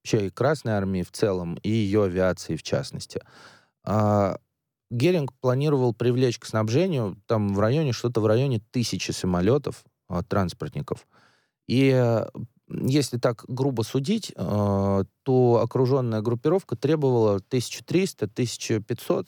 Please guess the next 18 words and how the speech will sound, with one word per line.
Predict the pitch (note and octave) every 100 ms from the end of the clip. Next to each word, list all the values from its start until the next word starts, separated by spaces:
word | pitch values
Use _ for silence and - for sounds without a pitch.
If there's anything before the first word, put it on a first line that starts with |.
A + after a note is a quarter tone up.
| -
ну, | -
где | B2 B2
полторы | G#2 G2+ A#2+ A#2+
тысячи | A2+ - -
тонн | - E3 C3
грузов | A#2 C3+ A2 F#2+
в |
день. | G2 F2+ C#2 B1+ _ _ _ _ _ _ _ -
А | A2+ A2
максимально, | A2+ B2 D#3 E3+ E3+ C#3 B2 G#2
насколько | - A#2+ A#2+ C3+ C3
мне | B2 D3+ F#3
известно, | B2+ B2 A2+ G#2
максимально | G2 G#2 - B2+ D3 B2
удавалось | G#2+ A2+ A2+ A#2 G2+ G2
в |
день — | G2 C3+ E3 D#3+ -
это, | A2 - A#2 A2 G2